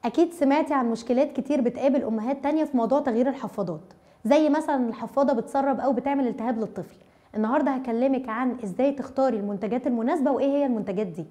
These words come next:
أول حاجة هتحتاجي حفاضة، كريم حفاضة، وايبس، وترابيزة تغيير.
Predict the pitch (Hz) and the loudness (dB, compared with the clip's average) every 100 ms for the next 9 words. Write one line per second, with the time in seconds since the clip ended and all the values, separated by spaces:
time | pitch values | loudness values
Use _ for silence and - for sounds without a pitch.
0 | - _ _ _ _ - 262 302 294 - | -16 _ _ _ _ 0 4 4 4 2
1 | 302 359 320 - 262 254 190 - 208 - | 0 0 -2 -4 -2 0 -2 -8 -8 -2
2 | 254 339 - - - - 262 269 - 214 | 0 0 -2 -12 -12 -2 2 2 -2 -8
3 | - 247 269 440 - - - 247 330 440 | -4 0 0 -2 -6 -12 0 2 2 0
4 | - - 226 240 233 277 294 285 175 160 | -4 -6 -4 0 2 2 0 -4 -6 -6